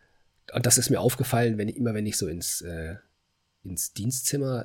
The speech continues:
des Pflegepersonals gehst, so ein bisschen Musik im Hintergrund.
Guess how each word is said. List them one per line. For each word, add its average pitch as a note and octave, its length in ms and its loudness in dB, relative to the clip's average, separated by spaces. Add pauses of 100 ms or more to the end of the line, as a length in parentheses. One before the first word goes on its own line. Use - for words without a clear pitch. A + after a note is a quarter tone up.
(140)
des - 140 -4
Pflegepersonals B2+ 840 -2
gehst, D3+ 220 -2 (160)
so - 140 -2
ein - 40 -8
bisschen G3 280 4
Musik G3 320 4
im B2+ 80 6
Hintergrund. E2 560 -6